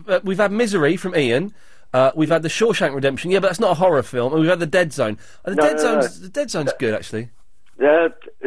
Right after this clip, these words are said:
Speaker 2: Green Mile, there was, like, a whole series of books.
Speaker 1: Yeah.
Speaker 2: Like, it was, like, seven different little books.
Speaker 1: Yeah.
Speaker 2: Uh, it's
Speaker 1: But it's not
Speaker 2: not
Speaker 1: horror,
Speaker 2: good.
Speaker 1: we want horror.
Speaker 2: Yeah, all right,
Speaker 1: I'll give you,
Speaker 2: uh,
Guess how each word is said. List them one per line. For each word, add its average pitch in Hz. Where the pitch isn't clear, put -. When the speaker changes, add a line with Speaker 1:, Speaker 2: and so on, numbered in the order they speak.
Speaker 2:
Green 190
Mile, 127
there 143
was, 147
like, 156
a -
whole 165
series 156
of 117
books. -
Speaker 1:
Yeah. -
Speaker 2:
Like, 117
it -
was, 127
like, 127
seven 131
different 123
little 120
books. 147
Speaker 1:
Yeah. 107
Speaker 2:
Uh, 101
it's 110
Speaker 1:
But 156
it's 139
not 208
Speaker 2:
not -
Speaker 1:
horror, 170
Speaker 2:
good. 95
Speaker 1:
we 127
want 156
horror. 117
Speaker 2:
Yeah, 113
all 110
right, 98
Speaker 1:
I'll 165
give 202
you, 208
Speaker 2:
uh, 170